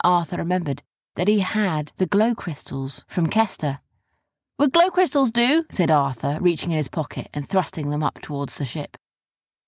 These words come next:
"Yeah, that's not bad," said the person. "Okay, just a minute. I'll chuck you down a rope."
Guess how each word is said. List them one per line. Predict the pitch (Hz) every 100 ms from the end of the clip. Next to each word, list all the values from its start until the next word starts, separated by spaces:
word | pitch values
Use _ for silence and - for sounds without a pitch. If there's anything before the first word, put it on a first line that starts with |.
| _ _ _ -
"Yeah, | 392 494 427 277 214 190 175 147 156 _
that's | 453 403
not | 392 320 -
bad," | - 226 254 349 370 330 277 _ _
said | - 160
the |
person. | 151 156 151 190 - -
"Okay, | 349 330 320 339
just | - 359
a | 370
minute. | 381 349 320 - _ _ -
I'll | 226
chuck | - 359
you | 392
down | - 285
a | 262
rope." | 294 359 -